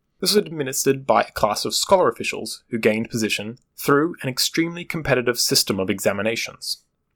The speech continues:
Scholars hoping to gain imperial employment were tested rigorously on the details of Confucian classics, which were viewed as the basis for moral and effective government.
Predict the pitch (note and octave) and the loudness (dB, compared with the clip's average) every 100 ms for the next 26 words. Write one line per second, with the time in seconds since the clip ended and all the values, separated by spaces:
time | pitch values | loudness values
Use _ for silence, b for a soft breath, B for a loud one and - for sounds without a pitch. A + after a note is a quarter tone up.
0 | _ - - C#3+ A#2 C#3 - A#2+ A#2+ A2+ | _ 0 8 8 10 6 4 0 0 0
1 | A2+ A2 G#2 G#2 - A#2+ G2+ G2 - E3+ | 2 2 -2 -8 -4 -2 -4 -2 4 4
2 | B2 C#3+ _ _ _ - D3+ F#3+ E3+ F3 | 2 -4 _ _ _ 0 2 4 4 4
3 | A#2+ C#3 C3+ A2 - A2+ G#2 A2+ - A#2 | 4 2 2 -2 -2 -2 -4 -4 0 0
4 | A2+ A2+ - G2 - - A#2 A#2 G#2+ A2+ | 2 -2 -2 -4 -4 -8 -6 -2 -2 2
5 | B2+ A2+ - - - - - _ _ _ | 2 2 -2 -4 -4 -4 -8 _ _ _
6 | _ G#3 G#3+ G3 C3+ B2 A#2+ A2+ - A2 | _ -2 2 0 0 -4 -2 0 2 0
7 | A#2 A2+ A#2+ - A2 - - G#2+ C3+ C#3+ | 2 2 2 0 -2 -2 0 4 4 4
8 | D3 - C#3 A#2 - A#2+ - F#2+ A2 G2+ | -2 -8 -10 -6 -4 -4 -2 -2 0 0
9 | F#2+ - | -4 -14